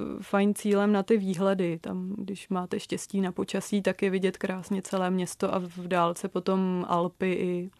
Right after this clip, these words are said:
když je třeba sníh na horách, tak to je úplně nádhera. A i hezká je ta cesta na ten hrad.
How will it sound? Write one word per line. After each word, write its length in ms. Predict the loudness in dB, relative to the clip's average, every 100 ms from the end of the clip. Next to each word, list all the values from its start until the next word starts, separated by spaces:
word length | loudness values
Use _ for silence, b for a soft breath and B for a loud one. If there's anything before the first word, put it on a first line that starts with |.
| B B B B B B B B _
když 240 | 2 4
je 80 | 0
třeba 300 | 0 0 0
sníh 380 | -2 -2 -2 0
na 120 | 0
horách, 380 | 2 2 2 0
tak 160 | -6
to 100 | -2
je 60 | -2
úplně 380 | 0 0 2 2
nádhera. 640 | 2 0 -2 -2 -2 -4 -10 b b b b b b _ 0
A 420 | 2 4 4 4 2 -2 -10 -12 -14 -14 -6
i 180 | 2 4
hezká 500 | 4 0 4 6 8
je 100 | 6
ta 120 | 2
cesta 380 | 2 -2 0 0
na 100 | 0
ten 200 | -2 -2
hrad. 280 | -2 -6